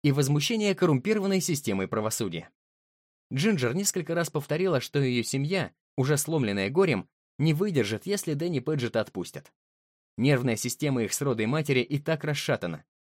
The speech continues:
а если негодяя оправдают, она вообще съедет с катушек. Мы пытались смотреть телевизор, но не могли ни на чём сосредоточиться.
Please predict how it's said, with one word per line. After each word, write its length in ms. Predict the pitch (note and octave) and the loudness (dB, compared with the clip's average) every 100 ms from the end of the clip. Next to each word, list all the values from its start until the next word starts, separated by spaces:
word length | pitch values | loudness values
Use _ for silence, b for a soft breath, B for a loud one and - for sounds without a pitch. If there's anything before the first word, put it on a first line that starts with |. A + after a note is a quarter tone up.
| _ - | _ -6
а 80 | - | -4
если 280 | G3+ F#3 D#3+ | -2 -2 -2
негодяя 460 | C#3 B2+ C#3+ D#3 | 0 0 2 2
оправдают, 600 | B2+ C3 A#2 D#3+ D#3 G2 - _ | 2 0 0 0 0 -2 -8 _
она 200 | - A3 | -4 0
вообще 360 | E3+ D#3 - F#3+ | 2 0 0 -2
съедет 360 | - D#3 B2 G2 | -2 -2 -2 -2
с 60 | |
катушек. 480 | A2+ - F2 - - _ _ _ _ | -4 -6 -8 -12 -18 _ _ _ _
Мы 140 | G#3 A#3+ | -2 0
пытались 400 | A3+ G3+ G3+ - | 0 0 -2 -2
смотреть 380 | D3 C#3+ D#3 | -2 -2 -2
телевизор, 560 | D3 D#3 F#3 F#3+ B2 G2 _ - | -2 -2 0 0 0 -2 _ -2
но 100 | A3+ | 2
не 120 | A3+ | 4
могли 300 | G#3 C#3+ F#3 | 2 2 2
ни 100 | G#3 | 2
на 100 | F#3 | 0
чём 200 | - A#2+ | -2 -4
сосредоточиться. 840 | A#2 B2+ C3 D3+ D#3 - - D#3+ | -4 -4 -4 -2 -2 -2 -8 -10